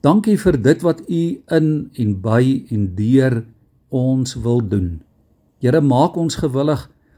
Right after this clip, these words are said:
om dit raak te sien, ook vandag.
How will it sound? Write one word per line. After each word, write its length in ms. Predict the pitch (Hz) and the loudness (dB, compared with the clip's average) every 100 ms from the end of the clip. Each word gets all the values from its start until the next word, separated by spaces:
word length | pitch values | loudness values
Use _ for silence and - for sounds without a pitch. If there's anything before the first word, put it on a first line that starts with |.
| _ _ _ _ _ - | _ _ _ _ _ -2
om 160 | 139 | 2
dit 160 | 135 131 | 2 0
raak 400 | 101 101 104 - | -2 -2 -2 -4
te 80 | 120 | -8
sien, 380 | - 107 95 92 _ | -6 -6 -8 -10 _
ook 180 | - 170 - | -6 -4 0
vandag. 560 | 165 95 82 - - | 0 0 -2 -8 -20